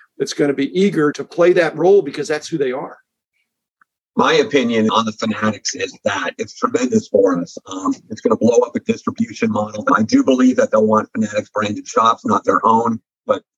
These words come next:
Speaker 2: partners in what they're, the space they're trying to create. I do believe they're gonna grow the pie exponentially and turn sports fans into sports card collectors. They don't know they're sports card collectors. They're gonna see things on television they've never seen before.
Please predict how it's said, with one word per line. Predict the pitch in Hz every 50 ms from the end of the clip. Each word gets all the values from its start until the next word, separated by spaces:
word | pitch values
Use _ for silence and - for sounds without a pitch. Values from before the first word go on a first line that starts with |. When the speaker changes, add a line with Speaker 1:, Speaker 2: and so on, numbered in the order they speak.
| _ _ -
Speaker 2:
partners | 123 117 117 113 131 123 117 107 104 - - _
in | - 117 110 110
what | 110 110 -
they're, | - 117 110 - _ _
the | 123
space | 113 - - 120 113 110
they're | - 110 110
trying | - 135 127 113 110
to | 107
create. | - - 123 110 113 110 110 110 104 -
I | 113 117
do | 120 139
believe | 135 123 127 127 123
they're | 113 120
gonna | - 123 110
grow | 107 - 123 120 113
the | 107
pie | 107 - 110 104 107 107 107
exponentially | - 107 104 - - 110 - 107 - 123 - - - 233 117 113 104 -
and | - - - -
turn | - - 117 - 110 214 - _ _ _ _ _ -
sports | - - - - 135 139 - - - - _ _
fans | - 117 117 117 110 107 107 - _ -
into | - 110 107
sports | - - - 113 107 -
card | - - 113 - -
collectors. | - - 95 110 110 110 - 120 117 117 -
They | 117
don't | 107 107 101 - -
know | 117 131 127
they're | 120 120
sports | 117 - - 117 117 107 -
card | - 117 110 110 107
collectors. | - - 110 110 107 - _ 110 110 110 110 - - _ _ _ _ - - _
They're | _ 247 254
gonna | 233 269 254
see | 214 - - 285 277 254
things | - 262 254 262 247 -
on | - 117 - 214
television | - - - 240 - 107 120 113 - - 117 110
they've | 110 117 113 110
never | 113 110 110 110 -
seen | - - - 113 117 -
before. | 110 - - - 123 123 123 117 117 -